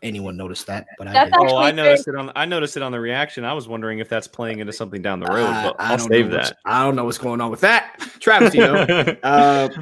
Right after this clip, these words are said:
Speaker 1: 'cause you already know all the one-liners come from Bobby Gucci.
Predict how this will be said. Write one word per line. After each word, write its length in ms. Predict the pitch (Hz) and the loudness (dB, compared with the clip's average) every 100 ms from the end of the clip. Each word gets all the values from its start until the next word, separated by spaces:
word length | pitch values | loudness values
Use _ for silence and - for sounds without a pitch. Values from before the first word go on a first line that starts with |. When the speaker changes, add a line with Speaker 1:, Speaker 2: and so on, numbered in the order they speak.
| - | -8
Speaker 1:
'cause 260 | - 147 - | -2 -2 -2
you 140 | 139 175 | 0 0
already 140 | 165 | 0
know 220 | 139 135 | -2 -2
all 220 | 123 143 | 2 2
the 100 | 139 | 2
one-liners 720 | 127 131 127 123 120 117 113 - _ | 0 -2 -4 -4 -4 -6 -8 -18 _
come 180 | - 131 | -8 -8
from 160 | 123 110 | -8 -8
Bobby 220 | 113 107 | -8 -8
Gucci. 300 | 104 101 | -10 -8